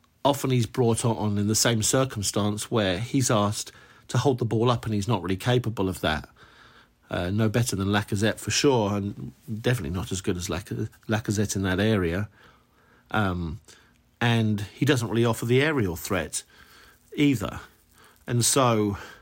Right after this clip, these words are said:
I think that the club is certainly gonna address that. Uh, as much as I have a strong suspicion that the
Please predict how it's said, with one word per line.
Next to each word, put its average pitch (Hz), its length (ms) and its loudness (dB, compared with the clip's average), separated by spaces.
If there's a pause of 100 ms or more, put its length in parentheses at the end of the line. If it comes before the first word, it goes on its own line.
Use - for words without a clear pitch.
(1000)
I 120 120 -2
think 120 400 -2 (140)
that 113 140 -4
the 113 80 -4
club 104 240 0
is 90 120 -2
certainly 101 260 0
gonna 92 200 -2
address 107 360 0
that. 78 380 -6 (600)
Uh, 90 380 -2 (420)
as 110 100 0
much 117 280 2
as 113 100 -2
I 95 140 4
have 104 220 -2
a 90 160 0
strong 113 340 -2
suspicion 104 560 -2
that 95 180 -2
the 95 260 0